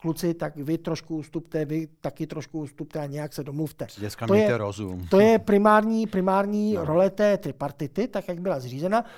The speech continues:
Speaker 1: To, že mezi tím se to v Česku přetavilo, jakože, eh, vláda připraví nějakou hospodářskou politiku,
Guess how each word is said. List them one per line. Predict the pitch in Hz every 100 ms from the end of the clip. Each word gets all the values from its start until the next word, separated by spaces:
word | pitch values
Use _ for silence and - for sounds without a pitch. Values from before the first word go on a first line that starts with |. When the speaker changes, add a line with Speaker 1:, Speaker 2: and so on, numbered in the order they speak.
| -
Speaker 1:
To, | - 359 285
že | 208 196
mezi | 208 233 208
tím | 185 - 320 262 160 - _
se | - 214
to | 214 180
v | - -
Česku | - 285 - -
přetavilo, | 170 202 202 294 240 165
jakože, | 139 180 - 233 196
eh, | 196 147 - - - - 165 156 175
vláda | 147 165 185 175
připraví | - 190 214 202
nějakou | 175 165 175
hospodářskou | 151 160 143 - 113
politiku, | - 110 127 - 220